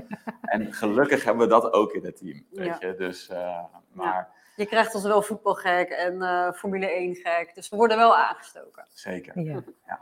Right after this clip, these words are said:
Speaker 3: Maar ik denk ook dat je een bepaalde liefde voor sport moet hebben, toch, om ook te solliciteren bij Think Ahead? Of we zijn, of is dat helemaal niet zo?
Speaker 1: Nou, dat is wel grappig. En ik ga toch even uithalen naar een man in mijn gezelschap. Of tenminste niet in mijn gezelschap,
Speaker 2: <laughs>
Speaker 1: maar een oud collega van mij, Guus.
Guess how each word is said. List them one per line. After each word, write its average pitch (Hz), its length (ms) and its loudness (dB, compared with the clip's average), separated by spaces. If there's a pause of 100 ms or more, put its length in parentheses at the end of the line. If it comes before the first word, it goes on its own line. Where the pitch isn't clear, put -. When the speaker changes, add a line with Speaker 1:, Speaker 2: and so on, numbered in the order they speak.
(260)
Speaker 3:
Maar 175 120 4
ik 165 80 4
denk 160 200 6
ook 160 120 2
dat 175 120 2
je 180 80 0
een 156 60 0
bepaalde 160 400 4
liefde 165 340 0
voor - 140 -8
sport 170 300 -2
moet 160 120 -4
hebben, 156 300 2
toch, 156 180 0
om 165 140 -4
ook 151 140 -2
te - 80 -16
solliciteren 151 580 0
bij 143 140 0
Think 151 260 -8
Ahead? 160 320 -2
Of 190 120 -4
we 180 60 -6
zijn, 180 320 2
of 175 280 -2
is - 160 6
dat 175 100 4
helemaal 165 280 6
niet 156 180 2
zo? 151 220 0 (880)
Speaker 1:
Nou, 151 380 4
dat 165 140 2
is 190 120 0
wel 180 100 6
grappig. 185 720 2 (100)
En 156 180 -2
ik 160 120 -2
ga - 100 -2
toch 165 160 -4
even - 160 -2
uithalen 156 360 4
naar 147 160 -2
een 135 140 0
man 156 220 4
in 139 60 -4
mijn 131 120 -2
gezelschap. 107 720 -4
Of - 60 -14
tenminste 123 280 -6
niet 123 200 -2
in 113 100 0
mijn 113 240 4
gezelschap, 101 600 2
Speaker 2:
<laughs> - 0 -
Speaker 1:
maar 110 200 6
een - 60 2
oud 113 220 2
collega 107 340 0
van 101 120 -6
mij, 98 220 -2
Guus. 139 600 -4